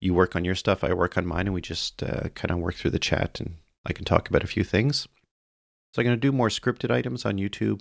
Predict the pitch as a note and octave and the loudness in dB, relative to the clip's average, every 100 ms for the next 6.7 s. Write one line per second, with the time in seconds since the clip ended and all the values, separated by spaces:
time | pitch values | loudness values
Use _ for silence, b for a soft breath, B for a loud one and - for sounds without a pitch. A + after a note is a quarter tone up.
0 | - F2+ F2+ F2 E2 F2+ F2 E2 B B | -6 -4 -2 -2 2 2 2 0 B B
1 | B _ _ _ - F2 - G2 - - | B _ _ _ -4 -4 -2 -2 -2 -4
2 | - G2 - F2 F#2 - F2 E2 E2+ E2+ | -2 -2 0 0 0 0 -4 -4 -4 0
3 | F#2+ A#2 - B2 - F2+ E2+ - G#2+ A2+ | 0 0 0 0 0 -6 -6 -4 -4 -2
4 | G#2 - G2+ - b b b _ _ F#2 | -2 -2 -2 -4 b b b _ _ 4
5 | G2 G2 G#2 F#2 F2 F2 - - F#2+ - | 4 4 0 2 4 2 -2 -4 -4 -2
6 | G2+ - F#2+ F2+ E2+ - | -2 0 2 2 2 -2